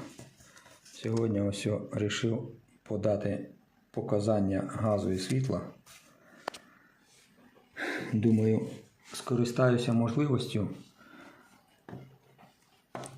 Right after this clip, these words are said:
Ну, поки сьогодні у нас третє число, зараз подивимося,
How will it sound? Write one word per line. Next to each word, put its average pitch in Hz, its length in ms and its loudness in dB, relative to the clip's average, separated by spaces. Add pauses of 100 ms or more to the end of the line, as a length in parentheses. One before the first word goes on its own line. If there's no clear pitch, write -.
(360)
Ну, 143 260 2
поки 101 380 2 (1300)
сьогодні 104 520 0
у 104 120 2
нас 104 300 0 (360)
третє 101 360 -2
число, 135 520 0 (100)
зараз 101 300 -2
подивимося, 90 580 -4